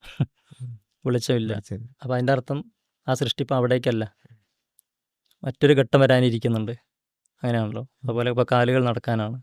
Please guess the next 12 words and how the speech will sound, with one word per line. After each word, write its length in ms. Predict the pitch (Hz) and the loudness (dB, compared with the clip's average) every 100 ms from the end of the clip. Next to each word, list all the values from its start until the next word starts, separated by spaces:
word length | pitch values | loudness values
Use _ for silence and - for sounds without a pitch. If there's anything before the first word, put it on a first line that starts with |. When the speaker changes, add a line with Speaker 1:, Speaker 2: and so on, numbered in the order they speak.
| _ | _
Speaker 2:
കാതുകൾ 360 | - 117 120 120 | -2 0 0 -2
കേൾ-, 220 | 117 120 | -4 -6
ഏ, 120 | 107 123 | -4 -2
ഓരോന്നെടുത്ത് 560 | 143 131 151 185 180 | 2 6 6 6 2
നോക്കിയാലും. 400 | 180 165 156 143 - _ _ _ _ _ _ _ - | 0 2 0 0 -4 _ _ _ _ _ _ _ -2
അപ്പൊ 100 | 135 | 4
ആ 60 | |
ഗർഭാശയത്തെ 500 | 139 135 151 165 156 | 6 6 6 6 4
കണ്ടുകൊണ്ടല്ല 600 | 170 160 151 156 151 143 143 - | 4 4 4 4 2 2 0 0
ശരിക്ക് 400 | 143 123 135 135 - | -6 -4 -4 -6 -6
കർമ്മരഹിത 600 | - 123 135 139 131 135 151 - _ _ _ _ _ _ _ _ | -4 -2 0 0 -2 -4 -8 -12 _ _ _ _ _ _ _ _
ആ 100 | 151 | -6